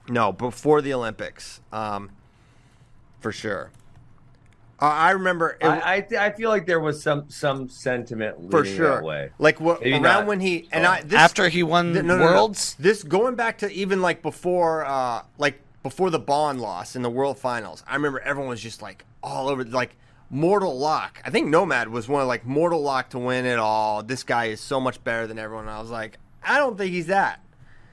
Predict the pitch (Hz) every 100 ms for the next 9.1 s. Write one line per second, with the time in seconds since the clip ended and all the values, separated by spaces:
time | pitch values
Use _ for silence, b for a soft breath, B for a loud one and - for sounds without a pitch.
0 | b b - 127 139 143 135 113 - -
1 | 147 143 - 117 104 - 143 120 104 110
2 | 117 101 90 113 - - - _ _ -
3 | 120 110 - - 120 135 135 101 98 101
4 | 95 - - - - - 92 85 76 90
5 | - 90 90 87 82 76 78 73 67 -
6 | - - - 117 98 85 - - - _
7 | - - 160 123 82 50 - - - -
8 | - - - - - - 147 156 165 180
9 | 143